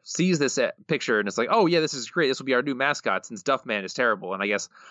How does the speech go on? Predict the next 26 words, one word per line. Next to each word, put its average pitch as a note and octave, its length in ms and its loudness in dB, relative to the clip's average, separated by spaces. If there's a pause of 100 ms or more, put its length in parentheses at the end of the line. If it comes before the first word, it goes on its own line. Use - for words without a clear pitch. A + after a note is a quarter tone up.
(220)
Duff A#2 260 0
Man G#2 300 0
has G2+ 240 0
become G2 680 -4
a F#2+ 440 -2 (160)
fat G#2+ 260 0
drunk, G#2 440 -2 (260)
uh, G2 280 0 (160)
since G#2+ 160 -10
the A2 60 -4
last G2 240 0
time G2+ 160 -2
we G2 80 -6
saw G2 220 0
him, F#2+ 160 -4
so F#2 100 -6
he G2 120 2
is G#2 100 -2
immediately G2 300 0
fired. G2 480 0 (440)
And G2 520 -4 (140)
we A#2 120 0
get G#2 140 4
a G2 60 2
joke G#2+ 240 0
about G2 340 2